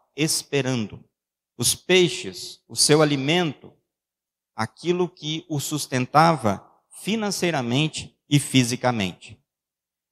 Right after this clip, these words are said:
Mas muito além disso, Pedro recebe um grande chamado. Ele e os discípulos, os apóstolos que estavam ali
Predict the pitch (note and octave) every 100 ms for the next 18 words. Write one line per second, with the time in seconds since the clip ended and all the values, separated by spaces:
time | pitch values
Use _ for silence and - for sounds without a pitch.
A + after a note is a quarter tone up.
0 | - C#3+ D3+ G#3 C#4+ A#3+ G#3+ A#3+ F3 G#3+
1 | G3 - G#2+ E2 - _ _ _ _ _
2 | _ _ - D#3 D#3+ C3 A2+ - C#3 C#3+
3 | A#2 G2 - _ _ _ _ C3 B2 C#3+
4 | F#3+ E3+ - D3 B2+ A#2 G#2 - - _
5 | _ _ _ _ _ _ _ _ _ _
6 | _ - E3 A3+ A3 F#3+ C3+ D3 - F3+
7 | G#3+ - A2+ F#2 - - - G2 F#2 _
8 | C#3 F#3 F#3+ - A2 - B2 - B2+ C#3
9 | B2 A#2 A2+ D3+